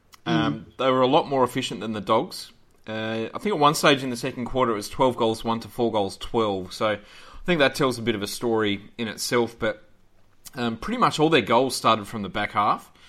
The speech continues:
Speaker 1: Again,
Speaker 2: Mm.
Speaker 1: that's something we've gotta be really careful of. I'm not sure if it was the Dogs overcommitting forward, um, or if they just got their zoning structures wrong, but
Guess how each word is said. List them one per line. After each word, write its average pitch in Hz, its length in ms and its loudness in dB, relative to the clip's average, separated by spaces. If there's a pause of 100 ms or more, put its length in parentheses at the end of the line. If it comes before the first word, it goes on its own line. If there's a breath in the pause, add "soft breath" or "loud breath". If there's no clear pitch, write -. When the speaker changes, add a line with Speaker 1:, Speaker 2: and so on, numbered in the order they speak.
(280 soft breath)
Speaker 1:
Again, 165 220 2
Speaker 2:
Mm. - 40 0
Speaker 1:
that's 117 120 -2
something 113 260 0
we've 104 100 -4
gotta 104 120 -2
be 98 120 -4
really 101 240 -2
careful 104 380 -6
of. 95 160 -6
I'm - 460 -12
not 190 80 2
sure 226 120 8
if 170 100 4
it 165 60 2
was 147 140 0
the 147 80 -2
Dogs 127 300 4
overcommitting 113 600 0
forward, 107 300 -4 (420)
um, 101 720 -6 (160)
or 107 100 -8
if 104 80 -10
they 110 120 -2
just - 160 -4
got 135 120 2
their 101 120 -4
zoning 110 500 0
structures 107 460 -2
wrong, 117 360 0
but 117 240 -2